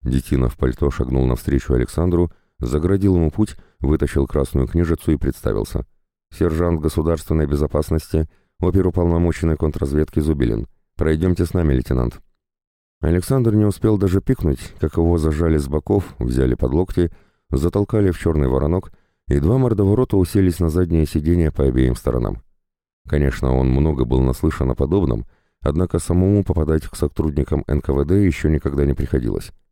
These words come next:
Кто-то настучал, не иначе. И тут Саша вспомнил, как начальник радиорубки эсминца делал в своём блокноте какие-то пометки. Теперь он понял, кто же был тот дятел-стукач.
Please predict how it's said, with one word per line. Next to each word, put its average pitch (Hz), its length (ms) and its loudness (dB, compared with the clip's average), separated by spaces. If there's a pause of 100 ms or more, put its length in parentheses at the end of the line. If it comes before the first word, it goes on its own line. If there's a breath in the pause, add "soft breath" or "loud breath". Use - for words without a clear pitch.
(180)
Кто-то - 260 -2
настучал, 90 560 -2 (120)
не 78 180 2
иначе. 76 320 0 (580)
И 92 80 2
тут 113 200 0
Саша 95 240 0
вспомнил, 87 520 0 (300)
как 78 160 -2
начальник 80 500 0
радиорубки 78 720 2
эсминца 101 580 0
делал 82 360 2
в - 60 -10
своём 80 320 2
блокноте 73 480 0
какие-то 76 440 -2
пометки. 87 500 -2 (540)
Теперь 67 240 0
он 64 80 -2
понял, 101 400 0 (340)
кто - 240 0
же 107 160 2
был 107 240 2
тот 78 280 -2
дятел-стукач. 73 800 -2